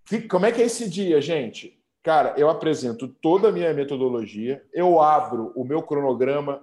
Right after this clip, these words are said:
de implantação, eu abro as atividades, eu mostro todos os tem-,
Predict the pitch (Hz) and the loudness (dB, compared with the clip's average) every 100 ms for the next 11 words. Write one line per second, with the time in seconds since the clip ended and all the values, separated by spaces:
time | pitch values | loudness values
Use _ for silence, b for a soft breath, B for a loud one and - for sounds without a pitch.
0 | - 120 117 120 113 104 - 120 120 113 | -14 -16 -8 -6 -6 -8 -10 -10 -10 -4
1 | 143 147 135 131 110 - 123 117 113 - | 2 4 6 4 0 -4 -6 -6 -10 -12
2 | 117 104 120 123 - - _ _ _ 143 | -12 -2 0 0 -2 -12 _ _ _ 0
3 | 156 160 160 156 135 127 196 196 180 170 | 2 4 2 0 -8 0 2 2 -4 -6